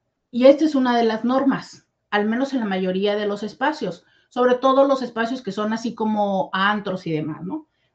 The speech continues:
¿Por qué? Porque esta es una manera en la que como pareja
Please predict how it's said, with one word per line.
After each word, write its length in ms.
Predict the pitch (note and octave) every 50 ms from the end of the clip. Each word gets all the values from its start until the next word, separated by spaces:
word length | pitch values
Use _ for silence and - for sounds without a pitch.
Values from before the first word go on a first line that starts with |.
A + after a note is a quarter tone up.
| _
¿Por 220 | - A#3+ B3 B3+ -
qué? 160 | F4 E4 F4 G4 - - - _ _ _ _
Porque 320 | B3+ B3+ B3 - C4+ C4
esta 180 | D4+ D#4 - G4
es 120 | - -
una 200 | F#4 F#4 F#4 F4
manera 520 | F4+ F4 E4+ E4 D#4+ D4 C4 A#3+ A#3+ A#3 - -
en 200 | A3 A3 A3 G#3+
la 180 | G3+ G3 -
que 160 | - A3 -
como 320 | - G#3+ G#3 G#3 G#3+ G3+ G#3
pareja 680 | G#3+ G#3 A3 B3+ C#4+ D#4+ D#4 - B3 A3 B3+ D#4+ E4 -